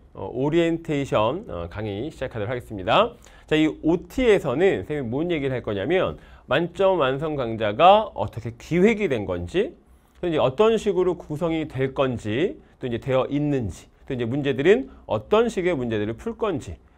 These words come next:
또 이제 어떤 학생들이, 어, 이 강의를 들으면 훨씬 더 효과가 좋은지에 대한 얘기를, 음, 순서대로 해보도록 하겠습니다. 제일 먼저 이 만점 완성 강좌가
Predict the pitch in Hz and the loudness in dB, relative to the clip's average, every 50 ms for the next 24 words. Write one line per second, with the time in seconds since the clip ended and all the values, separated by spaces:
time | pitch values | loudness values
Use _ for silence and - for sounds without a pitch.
0 | _ - 151 135 135 110 120 - 208 208 208 190 196 202 180 180 170 175 156 170 | _ -4 0 2 2 2 2 2 2 2 2 0 0 -2 -2 -2 -2 -2 0 0
1 | 170 170 170 - - 104 98 95 113 135 135 131 123 113 120 120 123 117 120 110 | 0 0 0 0 -2 -2 -2 -2 -2 -2 -4 -4 -4 -4 -4 -2 -4 -4 -4 -4
2 | 123 120 110 113 135 185 233 269 - - - - - - 190 170 - 175 156 156 | -2 0 2 4 6 6 4 4 0 -8 -20 -20 -16 -14 -12 -10 -8 -6 -6 -6
3 | 170 160 - 143 139 131 - - 147 160 175 170 160 139 139 127 107 101 113 - | -6 -6 -4 -4 -4 -4 -4 -2 -2 0 0 0 -2 -2 -2 -2 0 -2 -2 -4
4 | - 107 - 110 113 113 113 101 92 87 95 110 147 180 202 240 269 254 - - | -8 -14 -10 -8 -6 -6 -4 -6 -6 -6 -4 2 4 4 4 4 2 -2 -10 -20
5 | _ _ - - - - - - - - - 165 147 151 117 107 101 107 131 127 | _ _ -20 -20 -18 -20 -20 -20 -18 -14 -10 -8 -6 -6 -4 -4 -4 -4 -6 -6
6 | 127 104 95 101 131 147 135 - - 98 90 90 123 175 220 226 - - - - | -6 -6 -6 -6 -6 -8 -8 -8 -10 -4 0 4 4 4 4 2 -2 -12 -20 -20
7 | - - - - - - 220 233 190 139 131 139 214 226 170 101 80 73 - - | -20 -20 -20 -2 4 6 6 6 6 4 4 4 4 4 4 4 0 -4 -8 -16
8 | _ _ _ _ - - _ - 170 175 170 160 143 147 180 202 196 - - 247 | _ _ _ _ -20 -8 _ 2 6 6 8 8 8 6 6 4 2 4 6 6
9 | 240 240 240 233 170 - 139 143 160 196 220 226 214 247 233 240 240 214 180 139 | 8 8 6 4 4 4 4 6 6 4 2 2 2 2 2 2 2 0 0 0
10 | 151 165 156 190 185 185 156 147 127 131 143 156 139 101 78 73 | -2 0 2 2 2 4 6 6 6 6 6 6 4 2 0 -4